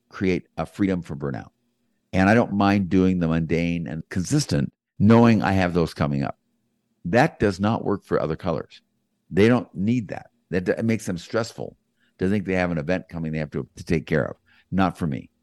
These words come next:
Those events are a shift. Um, I think blues, for example, I was, uh, reading this quote I love so much.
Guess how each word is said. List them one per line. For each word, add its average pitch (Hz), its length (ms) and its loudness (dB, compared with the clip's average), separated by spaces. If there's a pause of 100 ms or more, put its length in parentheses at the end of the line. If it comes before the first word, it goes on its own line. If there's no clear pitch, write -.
(260)
Those 98 320 2
events 87 360 -2
are 85 200 -4
a 76 220 -6 (260)
shift. - 480 -4 (320)
Um, 85 420 0 (320)
I 123 80 4
think 160 260 -2 (140)
blues, 110 460 4
for - 140 -6
example, 85 360 -2
I 80 60 2
was, 87 320 -6 (100)
uh, 87 80 -8
reading 98 280 0
this 82 120 -4
quote 90 300 -2
I 78 60 -2
love 76 320 -4
so 80 200 -6
much. 71 320 -8